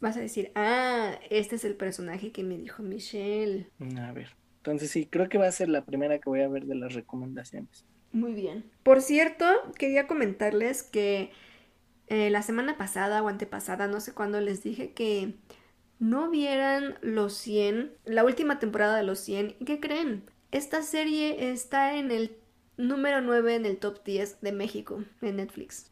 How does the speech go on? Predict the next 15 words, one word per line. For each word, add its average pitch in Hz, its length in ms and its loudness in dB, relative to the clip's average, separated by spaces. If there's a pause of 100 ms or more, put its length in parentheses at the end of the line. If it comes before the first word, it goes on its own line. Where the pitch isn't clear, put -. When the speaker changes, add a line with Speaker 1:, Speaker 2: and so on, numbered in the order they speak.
Speaker 1:
Así 214 260 -4
que 233 240 2
alguien 330 420 4
no 302 100 4
me 277 100 -2
hizo 247 240 -4
caso, 247 400 -6
o 214 120 0
tal 226 220 2
vez 247 220 0
alguien 233 540 4
sí 247 160 -4
las 214 200 2
está 214 400 2
viendo 247 800 2